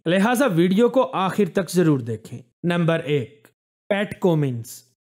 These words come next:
नाज़रीन, न्यूजीलैंड और ऑस्ट्रेलिया का शुमार दुनिया की टॉप टेन टीमों में किया जाता है। ऐसे में अगर इन दोनों टीमों का आपस में मुकाबला हो जाए, तो यही मैच एक सनसनीखेज लड़ाई की सूरत इख्तियार कर जाएगा।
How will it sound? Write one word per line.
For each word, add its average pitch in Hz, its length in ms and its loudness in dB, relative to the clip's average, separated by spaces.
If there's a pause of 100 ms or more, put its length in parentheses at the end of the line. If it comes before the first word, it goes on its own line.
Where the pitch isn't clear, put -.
(260)
नाज़रीन, 226 340 2
न्यूजीलैंड 262 460 2
और 262 120 4
ऑस्ट्रेलिया 214 500 2
का 220 120 0
शुमार 180 380 0
दुनिया 185 320 2
की 220 160 -2
टॉप 196 420 -2
टेन 190 200 0
टीमों 175 340 0
में 202 120 2
किया 165 300 0
जाता 151 340 -2
है। - 240 -16 (160)
ऐसे 220 260 0
में 285 120 2
अगर 294 140 2
इन 285 160 2
दोनों 208 240 4
टीमों 214 340 2
का 247 140 -2
आपस 170 400 -2
में 240 80 0
मुकाबला 170 460 0
हो 147 240 0
जाए, 214 140 2
तो 214 120 -2
यही 170 320 2
मैच 165 320 -2
एक 185 120 -4
सनसनीखेज 160 760 -2
लड़ाई 147 320 0
की 165 140 -6
सूरत 156 380 -4
इख्तियार 147 460 -2
कर 156 240 -2
जाएगा। 120 460 -4